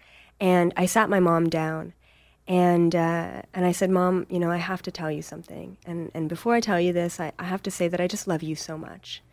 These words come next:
And what I have to say is that you're not actually just my mother, that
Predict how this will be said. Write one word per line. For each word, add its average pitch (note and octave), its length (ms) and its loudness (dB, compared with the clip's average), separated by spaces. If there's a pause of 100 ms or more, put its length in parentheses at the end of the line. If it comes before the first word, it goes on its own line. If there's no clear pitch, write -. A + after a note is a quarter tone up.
(960)
And G3+ 300 6
what A#3+ 140 6
I C#4 60 6
have C4+ 220 0
to A3 80 4
say G3+ 260 4
is G3 80 0
that - 220 0
you're F#3+ 240 0
not A#3 240 4
actually G3 480 0
just E3+ 640 -4 (360)
my E3+ 200 2
mother, D#3 420 0 (360)
that F3 400 2